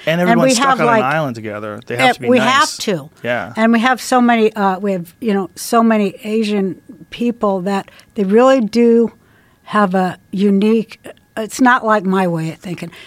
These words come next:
Speaker 2: It's kinda Jewish, but then at the end it goes, it's very utilitarian.
Speaker 1: Hmm.
Speaker 2: I don't know. I like the way they design things, especially the new farming things that I'm seeing on the island.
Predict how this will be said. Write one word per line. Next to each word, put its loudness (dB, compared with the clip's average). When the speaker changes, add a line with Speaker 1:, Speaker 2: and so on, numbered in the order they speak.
Speaker 2:
It's 0
kinda 2
Jewish, 2
but -2
then 2
at -4
the 2
end 4
it -2
goes, 2
it's -8
very -2
utilitarian. -6
Speaker 1:
Hmm. -8
Speaker 2:
I 2
don't 6
know. 4
I 2
like -2
the -4
way -2
they -4
design 0
things, -6
especially -4
the -2
new -2
farming -2
things -10
that -10
I'm -8
seeing -4
on -2
the -4
island. -10